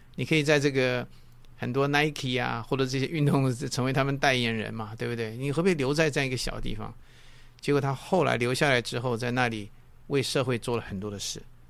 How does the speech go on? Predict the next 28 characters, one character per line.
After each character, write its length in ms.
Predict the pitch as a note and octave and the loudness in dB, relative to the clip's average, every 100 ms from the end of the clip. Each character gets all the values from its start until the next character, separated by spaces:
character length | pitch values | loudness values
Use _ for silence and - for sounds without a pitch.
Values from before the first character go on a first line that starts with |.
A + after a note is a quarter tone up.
| - - - - | -20 -20 -20 -6
鼓 160 | B2+ | 2
励 120 | C3+ D#3 | 4 6
这 120 | D3 | 4
个 100 | C3+ | 2
小 180 | - A2 | 0 0
地 140 | B2 | -2
方 180 | A2+ A2+ | -2 -2
的 120 | A2 | -2
人 180 | F#2 - - - - - | -6 -10 -16 -20 -20 -16
啊， 100 | A2+ | -12
成 180 | - A#2+ | -6 -2
为 120 | B2 | -2
一 80 | B2 | 0
个， 260 | B2+ A#2 - - - - | 0 -2 -6 -16 -20 -8
一 100 | D3+ | -2
个 60 | C3+ | 0
英 240 | D#3 D#3+ | 2 0
雄 260 | C#3+ A#2 A#2 | 0 -2 -2
之 140 | C3 | -2
外， 220 | B2+ A#2+ | -2 -2
我 120 | A2 | -2
觉 180 | A2 A#2 | -6 -6
得 60 | B2 | -6
他 400 | - C#3 D3 - - - - | -4 0 2 0 -6 -20 -14
的 160 | - A#2 | -4 -4
人 320 | G#2+ G#2+ B2 | -2 -2 -2
生 340 | B2+ - C#3 C3+ | -2 -2 -2 -2
呢， 220 | B2+ | -4